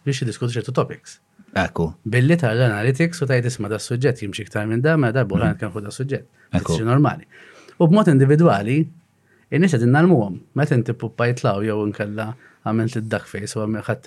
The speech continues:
Speaker 1: ritratt minn
Speaker 2: Mhm,
Speaker 1: fuq u
Speaker 2: mhm.
Speaker 1: mhux minn isfel, qed tieħu iktar likes.
Speaker 2: Mhm, mhm.
Speaker 1: Morna l-Instagram kien iktar ritratti,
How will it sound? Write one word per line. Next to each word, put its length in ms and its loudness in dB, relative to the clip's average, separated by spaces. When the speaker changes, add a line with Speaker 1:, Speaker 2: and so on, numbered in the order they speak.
Speaker 1:
ritratt 300 -6
minn 140 4
Speaker 2:
Mhm, 60 4
Speaker 1:
fuq 100 0
u 40 -4
Speaker 2:
mhm. 80 -2
Speaker 1:
mhux 160 -2
minn 140 -4
isfel, 420 -12
qed 120 0
tieħu 220 4
iktar 300 -2
likes. 460 -6
Speaker 2:
Mhm, 260 -2
mhm. 500 0
Speaker 1:
Morna 240 4
l-Instagram 540 4
kien 120 -2
iktar 340 -4
ritratti, 640 -2